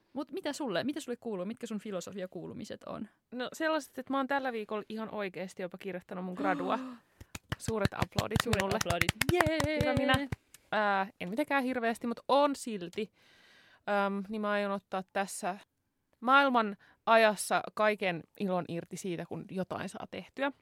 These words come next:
Speaker 2: Ää, no mä oon lukenut sellaista kirjaa pahuudesta.
Speaker 1: Mhm.
Speaker 2: Ää, Terry Eagletonin On Evil,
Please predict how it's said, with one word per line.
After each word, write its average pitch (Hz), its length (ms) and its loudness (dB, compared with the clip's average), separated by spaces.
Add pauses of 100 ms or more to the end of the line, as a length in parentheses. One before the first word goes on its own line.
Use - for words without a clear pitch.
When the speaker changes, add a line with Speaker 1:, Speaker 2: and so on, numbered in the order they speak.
(560)
Speaker 2:
Ää, 254 180 12
no 277 80 8
mä 311 100 10
oon 320 100 8
lukenut 311 300 2
sellaista 269 420 2
kirjaa 233 580 4 (420)
pahuudesta. 302 880 0 (360)
Speaker 1:
Mhm. 180 220 -4 (180)
Speaker 2:
Ää, 180 600 0 (280)
Terry 208 220 2 (140)
Eagletonin 190 640 -4
On 180 240 -2
Evil, 196 500 -2